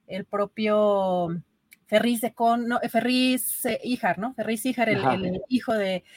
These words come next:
Speaker 1: Ferriz de Con, también tienen, pues, ese proyecto tan interesante, ¿no? Y tan, eh, pro-, tan, eh, pues, eh,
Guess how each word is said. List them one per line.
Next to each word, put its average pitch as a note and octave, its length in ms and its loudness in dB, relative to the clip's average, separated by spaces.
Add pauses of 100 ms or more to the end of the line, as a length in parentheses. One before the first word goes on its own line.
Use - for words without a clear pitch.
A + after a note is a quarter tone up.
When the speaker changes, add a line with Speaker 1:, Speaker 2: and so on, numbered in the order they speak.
(120)
Speaker 1:
Ferriz A3 260 0
de C4 100 0
Con, D4 340 0 (220)
también A#3 340 0
tienen, B3 540 -2 (320)
pues, G3+ 180 -6
ese A#3+ 220 -4
proyecto A#3+ 580 -2
tan C#4+ 260 0
interesante, C4+ 1040 2
¿no? B3 280 0
Y B3 100 -2
tan, A3+ 500 2
eh, G3+ 160 2 (280)
pro-, G#3 120 0 (160)
tan, G#3+ 640 0
eh, G3+ 540 -6
pues, G#3 220 -6
eh, G#3+ 180 0